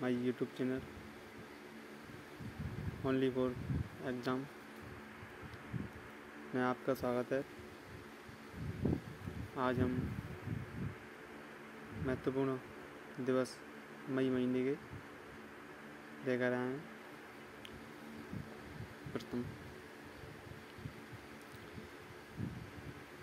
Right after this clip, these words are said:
विश्व श्रमिक दिवस एक मई को मनाया जाता है।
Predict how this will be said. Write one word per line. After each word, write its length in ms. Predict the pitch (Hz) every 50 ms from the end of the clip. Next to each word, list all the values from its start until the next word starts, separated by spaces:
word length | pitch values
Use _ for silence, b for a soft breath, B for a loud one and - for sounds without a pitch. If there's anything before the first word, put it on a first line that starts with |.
| - - - - 139
विश्व 340 | 131 143 139 143 - 165 151
श्रमिक 340 | - - 147 143 143 139 135
दिवस 380 | 131 127 127 120 - - - - - - - - - - - - -
एक 140 | 139 135 131
मई 260 | 127 127 127 127 127
को 220 | - 135 135 143 - - - - -
मनाया 400 | 123 123 127 123 127 127 127 127
जाता 280 | 120 123 123 - - 127
है। 260 | 131 147 - -